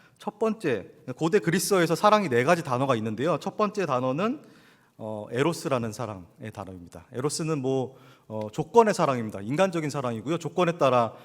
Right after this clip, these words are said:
좌지우지되는 사랑입니다. 돈이 많아서 나는 사랑해, 잘생겨서 사랑해, 예, 말을 잘해서 사랑해, 뭐, 이런 조건이 붙는 게 에로스의 사랑입니다. 네가 나한테 잘해줘서 난 너를 사랑해,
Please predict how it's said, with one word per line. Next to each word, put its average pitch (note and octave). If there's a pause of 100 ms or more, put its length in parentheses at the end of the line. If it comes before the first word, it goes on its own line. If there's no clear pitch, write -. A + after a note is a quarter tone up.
좌지우지되는 C3
사랑입니다. G2+ (880)
돈이 C#3
많아서 A#2
나는 A2+
사랑해, G#2+ (460)
잘생겨서 C3
사랑해, G#2+ (680)
예, F2+
말을 A#2+
잘해서 B2
사랑해, G#2+
뭐, A2+
이런 C#3
조건이 F#3+
붙는 B2+
게 G3+ (260)
에로스의 B2+
사랑입니다. G2+ (320)
네가 D3
나한테 B2
잘해줘서 C3+
난 B2+
너를 G#2+
사랑해, G#2